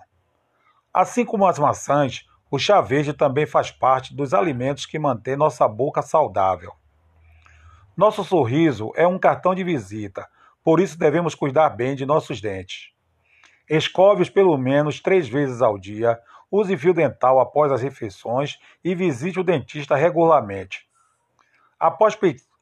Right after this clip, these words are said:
após pesquisa com novecentos e quarenta homens que bebem o chá verde regularmente, o doutor Yoshiro Shimazaki descobriu que o chá verde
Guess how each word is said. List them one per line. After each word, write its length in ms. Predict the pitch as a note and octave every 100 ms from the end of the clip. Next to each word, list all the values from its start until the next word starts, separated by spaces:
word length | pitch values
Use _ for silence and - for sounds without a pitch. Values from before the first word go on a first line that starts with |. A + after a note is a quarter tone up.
| _ _ _ -
após 340 | D#3 G3+ G#3
pesquisa 600 | - F3+ - - C#3 B2
com 120 | B2+ C#3+
novecentos 440 | D#3+ C#3+ - -
e 80 | F3+
quarenta 440 | D#3+ C#3 D3 D3
homens 440 | B2 A#2 A2+ G#2 -
que 160 | C#3
bebem 260 | B2 D#3 D3
o 60 |
chá 240 | C3 D#3+ D3
verde 360 | B2 A#2 G#2+
regularmente, 880 | A2+ C#3 B2+ A#2 F#2+ B2 C#3 B2+ - _ _ - _
o 140 | E3 E3
doutor 320 | F3+ F#3+ G3+
Yoshiro 420 | F#3 B2+ - D3
Shimazaki 760 | C3 C#3+ B2+ F#2+ A2 A2 A2 A#2
descobriu 580 | D3 D3+ E3+ C3+ E3 F3+
que 120 | E3+
o 40 |
chá 220 | C3 F3+
verde 500 | B2 G#2+ D3 A#2+ G2+